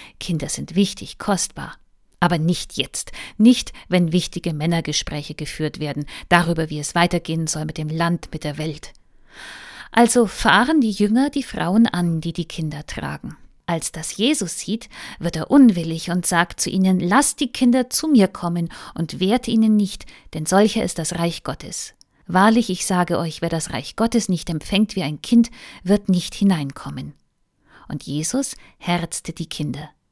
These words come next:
legte die Hände auf sie und segnete sie. Das war die Entdeckung der Kindheit.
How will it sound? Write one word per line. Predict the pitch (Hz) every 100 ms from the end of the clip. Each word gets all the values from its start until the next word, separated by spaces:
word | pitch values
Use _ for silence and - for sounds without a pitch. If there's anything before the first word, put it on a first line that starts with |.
| _ -
legte | 160 - -
die | 156
Hände | 151 180 196 -
auf | 214
sie | - - 269 269 _ -
und | 160
segnete | - 165 165 156 127
sie. | - - - _ _ _ _ _ _ _ - - - -
Das | 233 294 -
war | 180 165 160 214 _ _ _ _
die | - - -
Entdeckung | 175 165 - 165 156 175 180
der | 202
Kindheit. | - - 151 - - -